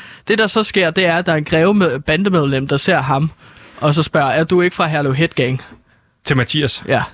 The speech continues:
Speaker 2: Ja.
Speaker 1: det er allerede skræmmende. Men det er også fordi, at Mathias havde lavet den bummert, at, øh, have skrevet, øh, "Herlev Headgang."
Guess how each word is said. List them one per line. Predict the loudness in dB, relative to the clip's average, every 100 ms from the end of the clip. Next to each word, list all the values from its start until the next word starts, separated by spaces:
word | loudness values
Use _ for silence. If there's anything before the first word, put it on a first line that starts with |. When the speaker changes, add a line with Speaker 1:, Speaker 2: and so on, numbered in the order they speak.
| -4
Speaker 2:
Ja. | 0
Speaker 1:
det | 2
er |
allerede | 2 0 0
skræmmende. | 0 -2 0 0 -2 -4 _ _
Men | 0
det |
er | 2
også | 2
fordi, | 0 2
at | 2
Mathias | 2 2 0 0
havde | 0 0
lavet | 2 0 2
den | 0 0
bummert, | 0 0 -2 -6 -4
at, | -4 -2
øh, | -2 -2 -4
have | -6
skrevet, | -2 0 2 2 0
øh, | -2 -4
"Herlev | -2 0 0
Headgang." | -2 0 -2 -2